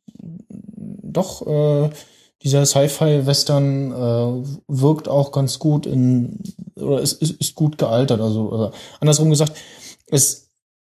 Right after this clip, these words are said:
äh, hat dem nicht geschadet, dass, äh, zu der Zeit, als das produziert wurde,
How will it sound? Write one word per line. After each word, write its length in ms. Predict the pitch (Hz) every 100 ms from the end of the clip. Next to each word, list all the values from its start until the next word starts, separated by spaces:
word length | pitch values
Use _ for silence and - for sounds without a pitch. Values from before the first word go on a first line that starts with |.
| _ 196
äh, 300 | 208 151 -
hat 220 | 151 156
dem 100 | 156
nicht 220 | 156 151
geschadet, 500 | 160 - 143 156 151
dass, 300 | 139 139 - -
äh, 720 | 139 135 135 135 - 135 139
zu 160 | 139 143
der 140 | 135
Zeit, 260 | - 135 -
als 160 | 135
das 120 | 135 -
produziert 600 | - 131 - 165 147 143
wurde, 500 | 143 139 131 131